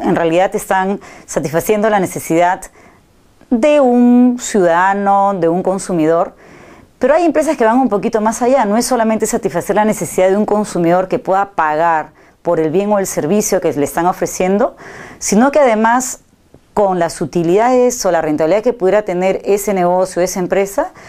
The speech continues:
pueda cumplir un fin social adicional. Por ejemplo, yo puedo tener una empresa dedicada a la producción y comercialización, no sé, de zapatos, pero con las utilidades de mi empresa, de la empresa esta que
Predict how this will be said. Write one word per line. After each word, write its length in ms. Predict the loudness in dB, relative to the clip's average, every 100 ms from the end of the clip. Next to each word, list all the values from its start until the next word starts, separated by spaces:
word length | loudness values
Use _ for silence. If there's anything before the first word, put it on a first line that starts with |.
| -16
pueda 220 | -2 0 0
cumplir 360 | -2 0 0
un 120 | 0
fin 260 | 0 0 0
social 560 | 0 -4 0 -2 -2 -6
adicional. 840 | -4 -2 0 -2 -2 0 2 0 -4 -14 -20 -20 -6
Por 140 | -2
ejemplo, 360 | -2 0 0 0
yo 180 | 0 0
puedo 220 | 0 0
tener 380 | 0 0 0 0
una 140 | 0
empresa 420 | 0 0 -2 0
dedicada 580 | 0 0 -2 0 0 2
a 60 | 0
la 160 | -2
producción 580 | -2 -4 -4 -2 0 0
y 80 | -2
comercialización, 1160 | -4 -4 -4 -4 -6 -6 -10 0 2 2 -2 -8 -20 -14
no 140 | -4 -4
sé, 240 | -2 -4
de 160 | -2 -4
zapatos, 680 | -4 -2 -2 -4 -20 -20 -20 -20 -20 -20 -20 _
pero 400 | 2 2 4 2 2
con 100 | -2
las 160 | -2
utilidades 880 | -4 -4 0 2 2 0 0 -2 -2
de 140 | 0
mi 180 | 2 2
empresa, 720 | 0 0 0 0 -2 -2 -2 -4 -20 -20 -20 _ -6
de 120 | -2
la 60 | 0
empresa 420 | 2 0 2 0
esta 260 | 0 -2
que 280 | -2 -2 -4